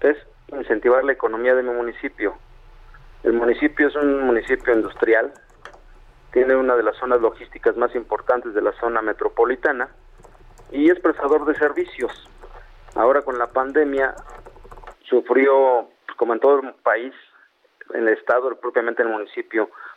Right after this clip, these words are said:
problemas graves de desempleo, oportunidad. Y platicando con la gente de los prestadores de servicios, los industriales,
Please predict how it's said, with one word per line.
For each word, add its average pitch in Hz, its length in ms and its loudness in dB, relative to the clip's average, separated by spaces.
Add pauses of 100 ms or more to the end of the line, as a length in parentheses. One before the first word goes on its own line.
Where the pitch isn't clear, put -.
problemas 120 440 2
graves 123 340 0
de 113 100 -4
desempleo, 110 680 0 (680)
oportunidad. 113 800 -2 (1040)
Y 147 260 0
platicando 160 560 0
con 147 220 0
la 123 100 0
gente 151 640 -2 (380)
de 113 140 0
los 117 160 2
prestadores 127 460 2
de - 60 -14
servicios, 127 400 -4
los 113 140 -4
industriales, 127 680 -2